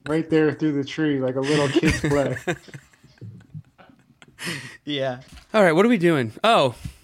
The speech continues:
Speaker 2: the cold open.
Speaker 1: Yeah. Is it?
Speaker 2: Yeah, this is the cold open, man. Um, let's see. The cold open today brought to you by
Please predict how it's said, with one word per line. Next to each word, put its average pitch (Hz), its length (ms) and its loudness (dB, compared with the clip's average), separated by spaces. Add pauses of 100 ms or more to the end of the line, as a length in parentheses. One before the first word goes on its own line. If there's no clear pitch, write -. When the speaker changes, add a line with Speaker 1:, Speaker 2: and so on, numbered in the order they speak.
(160)
Speaker 2:
the 147 60 -20
cold 220 240 2
open. 131 280 0
Speaker 1:
Yeah. - 960 -16
Is 175 120 -2
it? - 360 -8
Speaker 2:
Yeah, 185 320 -2 (260)
this 175 200 -8
is 165 60 -14
the 165 60 -12
cold 185 240 -6
open, 196 280 -4
man. 117 280 -6 (280)
Um, 156 540 -2 (640)
let's - 160 -8
see. 117 200 -8
The 113 100 -10
cold 202 260 -6
open 196 300 -4
today 175 360 -4
brought 165 420 -2
to 170 100 -10
you 160 240 -2
by 151 840 2